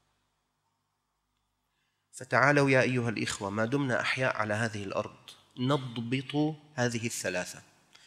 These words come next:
سواء كنت داخل البلد أو خارج البلد، سواء كنا في أزمة أو انتهت الأزمة، نسأل الله أن يعجل الفرج،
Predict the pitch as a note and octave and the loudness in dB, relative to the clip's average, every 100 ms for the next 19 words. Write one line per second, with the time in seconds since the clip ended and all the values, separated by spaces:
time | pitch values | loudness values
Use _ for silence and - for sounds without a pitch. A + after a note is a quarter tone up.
0 | - - - - C#3 D3 D3+ - D3 C#3 | -20 -20 -14 -4 2 4 4 2 -2 2
1 | C#3 C#3 - A#2+ B2 A#2 B2+ C3+ C3 B2+ | 2 2 2 0 2 2 4 4 2 -2
2 | - G#2 A#2+ G#2+ G2 F#2+ F2 F2 E2+ F2 | -6 -4 -2 -4 -4 -6 -8 -8 -10 -14
3 | - _ _ _ - - - - - C3+ | -20 _ _ _ -20 -20 -20 -6 0 6
4 | D3+ D3+ D3 E3 D3 C#3 C3+ - C#3 C#3 | 6 6 2 2 2 2 0 0 2 2
5 | C#3 C#3+ - - _ _ - B2+ A#2 A2+ | 0 -2 -8 -20 _ _ -4 -2 0 -2
6 | B2 B2 A2 G2 G#2 F#2+ F2+ E2+ - A#2+ | -2 -4 -4 -4 -2 -4 -8 -12 -4 0
7 | - G#2 G#2+ A#2 G#2+ G2+ G2+ A2 A2+ G#2 | 2 0 0 2 2 0 -2 -2 0 0
8 | F#2+ F2 F2+ F2 E2+ - | 0 -2 -4 -6 -6 -8